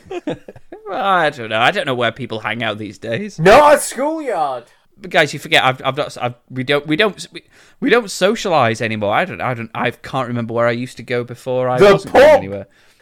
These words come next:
Speaker 1: We're in school and Harvey is so devastated,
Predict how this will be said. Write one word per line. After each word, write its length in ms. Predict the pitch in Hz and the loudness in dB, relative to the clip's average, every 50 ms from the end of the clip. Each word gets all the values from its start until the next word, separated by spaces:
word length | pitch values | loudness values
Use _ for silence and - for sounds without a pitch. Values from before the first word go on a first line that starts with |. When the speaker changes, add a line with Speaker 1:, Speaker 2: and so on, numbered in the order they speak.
| _ - | _ -4
Speaker 1:
We're 140 | 156 180 233 | 0 0 0
in 100 | 254 226 | 0 0
school 400 | - - 202 196 190 190 185 - | -4 -2 0 2 2 2 2 0
and 140 | 156 143 | -2 -2
Harvey 400 | 135 - 185 185 180 170 170 156 | -2 0 2 4 4 4 2 0
is 100 | 151 - | -4 -4
so 260 | - - 233 226 202 - _ _ _ | -4 -2 0 0 -2 -2 _ _ _
devastated, 920 | - 196 226 254 233 170 - - - 123 104 104 101 - - 120 131 - | 2 2 2 2 2 -2 -6 -4 -4 -2 -2 -4 -6 -8 -8 -10 -10 -10